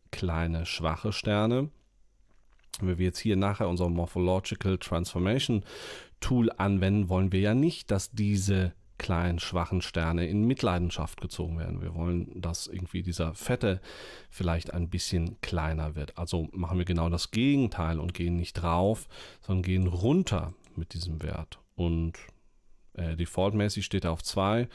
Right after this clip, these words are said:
Wir nehmen einfach mal eins und schauen, was passiert. So, und wir sehen jetzt in der fertigen Maske, dass hier bei diesem fetten Stern, ähm, äh, dieser Bereich deutlich kleiner geworden ist. Also der,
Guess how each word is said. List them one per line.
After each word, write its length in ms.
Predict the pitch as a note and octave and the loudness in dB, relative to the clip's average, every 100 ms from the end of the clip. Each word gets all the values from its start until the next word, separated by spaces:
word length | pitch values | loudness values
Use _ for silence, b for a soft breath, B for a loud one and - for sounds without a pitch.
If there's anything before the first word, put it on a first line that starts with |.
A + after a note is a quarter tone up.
| B B | B B
Wir 140 | - F2+ | -2 -2
nehmen 180 | - - | -2 -2
einfach 280 | F2 - | -2 -2
mal 260 | E2 D#2 D#2+ - | -4 -4 -6 -6
eins 640 | D#2 D#2 F2+ A#2+ C3+ - - | -4 0 2 2 0 -6 -8
und 140 | F#2 - | -8 -6
schauen, 260 | D2+ D2+ | -6 -4
was 140 | D2+ - | -6 -4
passiert. 500 | C#3 A3 F#3 - - - - - - - - - _ _ - _ - B B B _ - | -2 0 -2 -4 -12 -20 -20 -20 -20 -20 -20 -20 _ _ -20 _ -20 B B B _ -4
So, 120 | F2+ | 0
und 120 | E2+ | 2
wir 120 | F2+ | 0
sehen 680 | E2 F#2 G2+ A#2 C3 C3+ C3 - | 2 4 4 4 4 4 0 0
jetzt 380 | A2+ G#2+ G#2+ - | 2 4 2 0
in 100 | A2 | 0
der 100 | F#2+ | 0
fertigen 560 | - F#2+ - F#2 E2+ D#2+ | 2 0 0 0 2 2
Maske, 800 | D#2+ F2 - - A#2 A#2 A#2+ | 0 0 -4 -2 2 4 2
dass 240 | A#2+ A2 - | 2 -2 -4
hier 480 | - G2 G2 G2 - - - _ | -2 2 4 2 -2 -18 -20 _
bei 100 | E2+ | -6
diesem 300 | E2+ F2 E2 | -4 -4 -4
fetten 400 | - F2+ - F2+ | -4 -6 -2 -4
Stern, 640 | - F2 E2+ F#2 G#2 A#2 - - | -2 -2 0 2 0 -2 -8 -4
ähm, 540 | F#2+ F#2+ F#2+ F#2+ F#2 - _ _ _ _ - _ B B B B B B - | 0 2 4 4 2 -2 _ _ _ _ -20 _ B B B B B B 0
äh, 160 | F#2+ | 2
dieser 200 | F#2 G2 | 4 2
Bereich 400 | F#2+ E2+ E2 F#2+ | 2 2 2 2
deutlich 340 | - G2 G#2+ - | 2 0 0 -2
kleiner 300 | G#2+ G#2+ A2+ | 0 2 2
geworden 360 | F2+ E2 D#2+ | 2 2 0
ist. 120 | E2+ - | -2 -4
Also 160 | E2 | -4
der, 260 | E2 D#2+ | 0 0